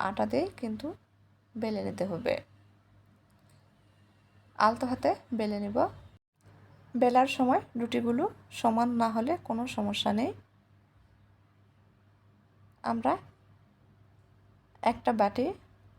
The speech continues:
ছোট বাটি বা কো-, কোনো কৌটার ঢাকনা দিয়ে কেটে নিব। এতে করে কিন্তু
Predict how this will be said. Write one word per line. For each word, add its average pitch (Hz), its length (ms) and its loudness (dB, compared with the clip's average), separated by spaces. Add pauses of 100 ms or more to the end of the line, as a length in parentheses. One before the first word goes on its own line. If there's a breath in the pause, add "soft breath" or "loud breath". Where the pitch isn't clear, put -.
(420)
ছোট 240 200 2 (140)
বাটি 220 240 2 (100)
বা 254 80 6 (160)
কো-, - 160 -4 (340)
কোনো 277 180 10 (100)
কৌটার 247 340 8 (300)
ঢাকনা 233 320 2 (100)
দিয়ে 262 160 8 (500 soft breath)
কেটে 226 280 4
নিব। 214 140 2 (380)
এতে 233 200 4
করে 226 220 4
কিন্তু 233 180 0